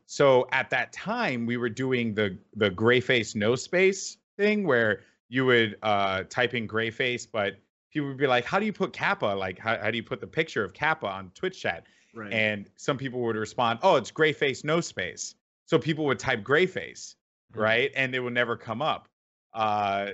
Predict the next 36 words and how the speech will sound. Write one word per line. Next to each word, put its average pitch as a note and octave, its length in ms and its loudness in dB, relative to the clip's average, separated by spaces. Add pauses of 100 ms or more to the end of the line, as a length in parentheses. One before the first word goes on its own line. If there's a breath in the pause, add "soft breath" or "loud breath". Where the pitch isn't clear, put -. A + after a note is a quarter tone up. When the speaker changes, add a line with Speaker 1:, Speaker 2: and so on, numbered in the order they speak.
(120)
Speaker 1:
so, A#2 720 2 (180)
uh, G#2 180 -4 (120)
I C3+ 160 2
thought, B2+ 300 0
"Okay, B2+ 320 -2
well, G#2 180 -4
face." G#2 420 -2
So B2 100 -2
I, A#2+ 260 2
I, B2 120 2
I A#2 100 -2
think, C#3+ 200 -8
like, A#2 180 -2
people C#3+ 260 -4
are A#2 140 4
used A2 300 -4
to A2+ 80 -10
seeing A2+ 280 -2
the G2 80 0
face, G2 440 -2
uh, G2+ 120 -4
or, G2 240 -2
like, F#2+ 240 -2 (420)
you G#2+ 120 -2
know, G2+ 80 0
they, G2+ 160 2
they've G#2 200 4
accepted B2+ 420 0
that G#2 160 0
they're G#2+ 140 0
typing A#2 420 -4
in G#2 140 -4
capital G#2+ 380 -4
F A2 180 -4
A G#2 120 -6
C - 180 -16